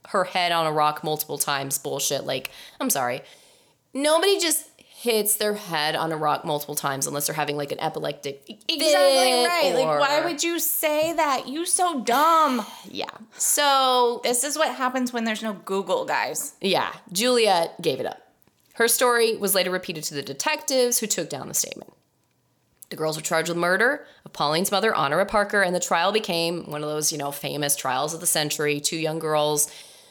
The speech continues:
Speaker 1: murder this woman. The news was going absolutely batshit nuts of the girls' potential insanity and lesbianism.
Speaker 2: Was there really, though?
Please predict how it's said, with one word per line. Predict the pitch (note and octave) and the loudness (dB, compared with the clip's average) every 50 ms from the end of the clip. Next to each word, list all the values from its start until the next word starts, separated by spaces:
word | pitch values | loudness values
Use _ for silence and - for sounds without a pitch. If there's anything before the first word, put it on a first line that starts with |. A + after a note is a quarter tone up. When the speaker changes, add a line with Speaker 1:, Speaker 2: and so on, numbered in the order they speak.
| _ - | _ -4
Speaker 1:
murder | - D#3 D3+ D3+ | -2 0 0 2
this | E3 E3 D#3+ - | 2 0 0 0
woman. | E3 D#3 D3 D3+ D3 C#3+ D3 C#3+ C#3+ C#3+ D3 D3 - - - - - - - _ _ - | 0 -2 0 0 0 0 2 0 0 0 -2 -4 -8 -16 -20 -20 -20 -20 -20 _ _ -4
The | E3+ | 0
news | F#3 F#3 F#3+ F#3 F3 | 2 2 2 2 2
was | F3+ - | 0 0
going | - F3 D#3+ D#3+ D3+ - - - | 0 2 0 0 -2 -4 -8 -4
absolutely | A3 A#3 A#3 A#3+ A#3+ A#3+ - - B3+ A#3+ A3+ G#3 G3+ - E3 F#3+ F3 F3+ - - - _ _ _ - - | 0 2 2 2 2 2 0 0 2 2 0 0 -2 -2 -4 -4 -4 -6 -8 -12 -20 _ _ _ -2 -2
batshit | F#3+ F#3+ G#3 - - - A3 G#3 G#3+ | 0 0 0 0 0 0 0 0 -2
nuts | F3+ D#3+ D3 D3 - - - | -2 -2 -2 -2 -2 -4 -4
of | E3+ D#3+ | -2 -2
the | E3+ | -4
girls' | E3 E3+ E3 D#3 D#3 - | 0 2 2 2 2 0
potential | - E3+ - - - G#3+ A#3+ C4+ - - C#4 | -2 -4 -8 -4 -2 -2 0 0 0 0 0
insanity | C4 B3+ B3 - - F#3 E3+ E3 E3 D#3+ E3 E3 E3 - - | 0 2 2 0 0 0 -2 -2 -2 -4 -6 -6 -6 -4 -4
and | B3+ C#4 C4+ C#4 C#4 C#4+ D4+ D#4+ D#4 C#4 - - - _ - - | -2 -2 0 0 0 -2 -2 -2 -4 -8 -10 -14 -20 _ -20 -20
lesbianism. | C#4 C#4 C#4+ C4 B3+ C4 A#3+ G3+ F#3 E3+ F#3 D#3+ D3 D3 C3+ G#2 - - - - - - - - - G3+ - _ _ _ _ _ _ _ _ _ _ - _ _ | -14 -8 -6 -4 -4 -2 -2 -2 -4 -4 -4 -6 -6 -4 -6 -6 -6 -6 -6 -6 -8 -14 -16 -20 -20 -20 -20 _ _ _ _ _ _ _ _ _ _ -20 _ _
Speaker 2:
Was | - G3 A3+ A#3 A#3 | -6 -4 -4 -4 -4
there | - B3+ B3 B3 | -4 -2 -2 -2
really, | A#3+ C#4 D4 D4+ D#4 D4+ D4+ D4+ | -2 -4 -4 -4 -2 -2 -2 -2
though? | D4 D#4 D4+ D4+ D4+ D4+ D4+ D4+ D4+ C#4 | 0 0 0 2 2 2 2 0 -2 -4